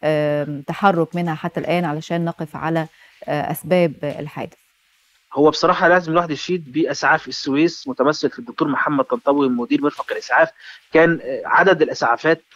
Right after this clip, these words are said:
Speaker 2: آه، كبير جدًا، يعني، الدفع، تم الدفع في البداية بعشرين إسعاف، تم طبعًا ضم عشر إسعافات أخرى من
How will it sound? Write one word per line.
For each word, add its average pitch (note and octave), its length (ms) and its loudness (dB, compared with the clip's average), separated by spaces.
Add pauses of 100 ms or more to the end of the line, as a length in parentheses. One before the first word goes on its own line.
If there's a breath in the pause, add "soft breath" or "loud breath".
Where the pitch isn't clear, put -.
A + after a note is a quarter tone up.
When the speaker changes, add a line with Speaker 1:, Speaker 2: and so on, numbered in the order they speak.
(120)
Speaker 2:
آه، B2 140 -6
كبير D#3 300 2
جدًا، D#3 280 2
يعني، C3+ 260 2
الدفع، D3+ 500 2
تم F3 160 2
الدفع D#3+ 300 2
في - 100 -12
البداية C#3 340 2
بعشرين D3 540 -4
إسعاف، D3 400 2 (500)
تم F3+ 200 4
طبعًا D#3 360 2
ضم E3+ 240 2
عشر D#3+ 280 0
إسعافات D3 340 -8
أخرى D3+ 300 -2
من C#3+ 380 -4